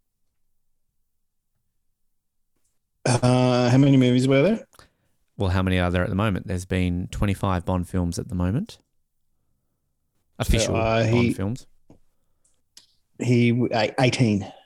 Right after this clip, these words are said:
Speaker 2: Oh, close. Seventeen. Seventeen. He
Speaker 1: Oh,
Speaker 2: wasn't
Speaker 1: yeah.
Speaker 2: in,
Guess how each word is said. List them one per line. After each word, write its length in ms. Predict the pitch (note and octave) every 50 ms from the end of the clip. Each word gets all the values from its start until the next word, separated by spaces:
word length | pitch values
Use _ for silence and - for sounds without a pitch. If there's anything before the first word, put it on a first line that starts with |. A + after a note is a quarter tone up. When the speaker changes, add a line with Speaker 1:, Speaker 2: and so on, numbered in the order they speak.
| _ - - _ -
Speaker 2:
Oh, 920 | A2 A#2 A#2 A#2 A#2 A2+ A2 - - - C#3 C#3 C#3 C#3+ C#3+ C#3+ C#3+ C#3 -
close. 400 | - E3+ E3+ F#3+ F#3 F3+ E3+ -
Seventeen. 1080 | - - - E3+ D#3+ D3+ D3+ C#3 - - C3+ C3 B2+ B2+ A#2+ A#2 A2+ G#2 G2+ F#2+ F#2
Seventeen. 760 | - - - A#2+ A#2 A#2 A#2 A#2+ G#2+ - G#2+ G2+ G2 F#2+ F#2
He 120 | G#2 A2+ A#2+
Speaker 1:
Oh, 60 | B2+
Speaker 2:
wasn't 320 | D3 D#3+ D#3+ D#3 F3 -
Speaker 1:
yeah. 260 | E3 D#3 C#3 C3+ C3+
Speaker 2:
in, 280 | C3 C3 C3 C3 B2+ A#2